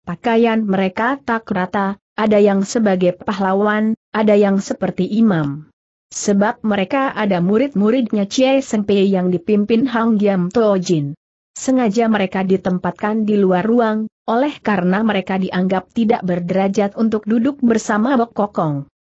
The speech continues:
Mereka cuma dipesan untuk selalu siap sedia, buat maju begitu lekas ada pertanda. Di luar, mereka ditemani oleh sejumlah pahlawannya tuan rumah,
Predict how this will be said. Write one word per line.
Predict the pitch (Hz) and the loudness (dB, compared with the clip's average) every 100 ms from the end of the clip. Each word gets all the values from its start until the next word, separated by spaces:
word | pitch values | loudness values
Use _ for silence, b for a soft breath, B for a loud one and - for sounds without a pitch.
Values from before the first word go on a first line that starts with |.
| _ _ | _ _
Mereka | 247 277 269 302 302 | 0 0 0 -4 -2
cuma | 220 202 | 0 0
dipesan | 185 170 - - 233 208 190 | 0 -2 -2 -4 -2 -4 -4
untuk | 185 214 - | -4 -6 -6
selalu | 208 180 165 | -2 0 0
siap | 165 233 208 - | -2 0 0 -2
sedia, | - 190 214 233 240 247 _ | -2 2 4 2 0 -6 _
buat | 196 208 240 254 | 0 2 2 -2
maju | 247 233 294 302 | -2 2 2 2
begitu | 233 208 208 277 | 2 0 2 2
lekas | 247 196 190 | 2 0 -6
ada | - 214 190 | -6 -4 -2
pertanda. | 160 180 214 202 151 147 _ _ _ | -4 -2 0 0 -2 -8 _ _ _
Di | 202 254 | 0 4
luar, | 262 208 170 175 - _ | 4 2 0 -4 -12 _
mereka | 190 202 226 220 208 | 2 2 0 0 0
ditemani | 196 190 208 226 233 226 247 | 0 0 2 2 2 0 -2
oleh | - 180 185 202 | -2 0 0 -2
sejumlah | - 185 180 180 214 | -2 0 2 0 -2
pahlawannya | - 233 214 202 190 214 226 | -4 -2 0 0 0 0 -2
tuan | - 220 214 233 | -2 0 2 2
rumah, | 240 220 | 2 2